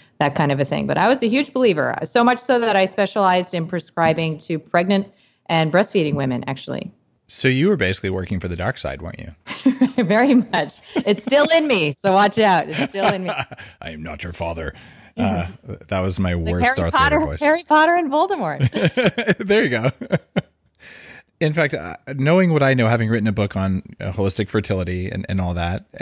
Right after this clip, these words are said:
Speaker 2: it's not that there isn't a place for prescription drugs in, in certain cases of, you know, life-saving, uh, things around pregnancy. But generally speaking, I would say steer away from those if you can, because they're unknown and unintended side effects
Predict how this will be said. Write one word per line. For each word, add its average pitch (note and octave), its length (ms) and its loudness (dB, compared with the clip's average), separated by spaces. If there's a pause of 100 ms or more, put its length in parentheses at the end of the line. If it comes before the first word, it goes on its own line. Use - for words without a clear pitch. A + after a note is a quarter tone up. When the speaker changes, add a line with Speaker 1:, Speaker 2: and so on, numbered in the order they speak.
(120)
Speaker 2:
it's C#3 220 -2
not C#4+ 180 2
that D3 140 -2
there A#2 120 2
isn't D3+ 360 4
a G#2+ 60 4
place G2+ 280 0
for E2+ 380 -4
prescription G2+ 520 0
drugs E2+ 540 -4 (300)
in, F#2+ 440 -2 (120)
in F#2 480 -4
certain A#2+ 520 2
cases G#2 540 0
of, F#2+ 220 -2
you F#2 80 -2
know, F2 60 -2
life-saving, F#2 920 0 (300)
uh, C2 280 -6 (200)
things G2 220 0
around F2 540 -2
pregnancy. C3 380 2
But G#2+ 200 -2
generally D#3+ 420 2
speaking, G2+ 640 -2 (640)
I G2 80 2
would G#2 180 0
say F#2 240 2
steer A#2+ 360 2
away G2+ 220 4
from G#2 200 0
those F#2+ 220 0
if F#2+ 120 -6
you B2+ 100 -2
can, F2 420 -4
because F2+ 280 -2
they're F#2 160 2
unknown F#2+ 680 2
and E2 140 -2
unintended F2+ 600 0
side D#2+ 200 2
effects - 420 -4